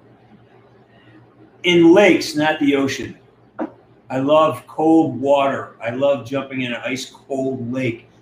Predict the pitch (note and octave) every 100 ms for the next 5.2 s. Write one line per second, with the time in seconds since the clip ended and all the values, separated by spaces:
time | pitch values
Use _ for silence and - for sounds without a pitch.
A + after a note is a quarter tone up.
0 | _ - D3+ C#3+ C#3 C3 A#2 A2+ B2+ C3
1 | A2 G2+ - A#2+ B2 - - - G3+ G#3
2 | F#3+ F#3 - E3+ D3+ B2+ A#2+ A#2 A#2 A2+
3 | _ _ C3 C#3+ - D#3+ D#3 D3 C3 D3
4 | D3+ - E3 D#3+ - C3+ C#3 C3+ C#3 C#3
5 | C#3+